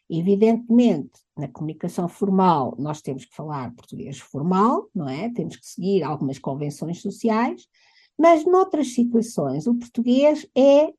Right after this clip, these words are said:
diferente, mas sempre é português. E essa, digamos assim, o facto das pessoas, de,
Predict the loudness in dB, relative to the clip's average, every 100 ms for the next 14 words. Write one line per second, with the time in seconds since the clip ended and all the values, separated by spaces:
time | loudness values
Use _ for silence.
0 | -2 0 0 0 2 4 2 0 -4 -4
1 | _ _ _ 0 2 2 2 2 2 0
2 | -2 -2 -4 -4 -4 -12 -18 -12 -2 4
3 | 4 2 -4 _ _ _ -4 2 6 6
4 | 4 2 4 4 2 -2 -4 0 4 6
5 | 6 6 2 0 -2 0 -4 -8 _ _
6 | -2 -2 0 0 0 2 2 2 -2 2
7 | 8 8 6 2 -4 -4